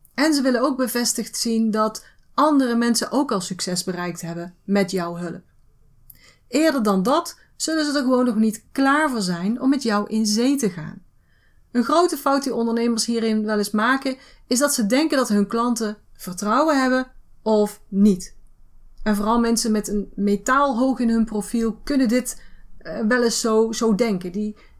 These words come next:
die denken eerder zwart of wit. Maar er zijn gradaties. Je creëert dus eerst een beetje vertrouwen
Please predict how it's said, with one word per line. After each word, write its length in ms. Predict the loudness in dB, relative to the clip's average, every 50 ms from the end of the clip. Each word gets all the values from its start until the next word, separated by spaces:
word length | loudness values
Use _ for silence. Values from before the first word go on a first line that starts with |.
| -10
die 360 | -6 -4 -2 0 0 -2 0 0
denken 340 | 0 0 0 0 -2 -4 -2
eerder 480 | 0 0 2 2 2 2 2 0 -2 -6 -14 -20 -20 -16
zwart 560 | -12 -4 0 2 2 2 2 0 -2 -10 -14 -14 -16 -16 -16 -10 -4
of 240 | 0 0 0 2 2
wit. 420 | 2 2 4 2 2 0 -4 -14 -18 -12 -6
Maar 200 | -4 -2 0 0
er 100 | 0 0
zijn 420 | 0 0 0 0 0 -2 -2 -4 -8
gradaties. 880 | -8 -4 -2 0 2 2 2 0 0 -2 -2 -4 -6 -6 -8 -8 -10 -12 -16 -20 -16 _
Je 140 | -6 -6 -6
creëert 520 | -4 -2 0 2 2 4 2 0 0 0
dus 280 | 0 0 0 0 -2 -4
eerst 400 | -2 0 2 2 2 0 -2 -4 -4
een 180 | -2 -2 0
beetje 340 | 2 2 2 2 0 -2 -6
vertrouwen 600 | -8 -8 -6 -4 -2 0 0 2 0 0 -4 -6